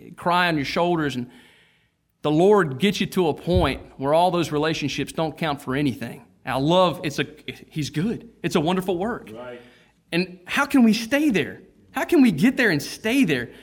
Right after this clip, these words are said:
Speaker 1: Because then we get there, we get comforted, we're like, "Okay, I'm okay now." You know, you wipe the snot and the tears, and you get back up, and instantly you forget how good He was. He just fed you with manna. He just fed you with quail. He just sat there and had fire at night and a cloud of pillar during the day,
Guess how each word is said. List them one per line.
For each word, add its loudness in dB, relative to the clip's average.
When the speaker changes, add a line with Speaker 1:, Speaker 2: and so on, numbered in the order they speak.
Speaker 1:
Because -2
then 2
we 6
get 0
there, 2
we 0
get -2
comforted, 0
we're 0
like, -2
"Okay, -4
I'm -6
okay -6
now." -6
You -4
know, -4
you -4
wipe -4
the -6
snot -4
and -8
the -2
tears, -4
and -4
you -4
get -8
back -4
up, -2
and -4
instantly -6
you -2
forget -2
how 2
good -4
He 4
was. -4
He 4
just 0
fed 2
you 2
with 0
manna. 2
He 6
just 2
fed 2
you 2
with -2
quail. 0
He 2
just 0
sat 0
there 0
and 0
had -2
fire 0
at 0
night 2
and -2
a -2
cloud -2
of -6
pillar -2
during -2
the -2
day, -2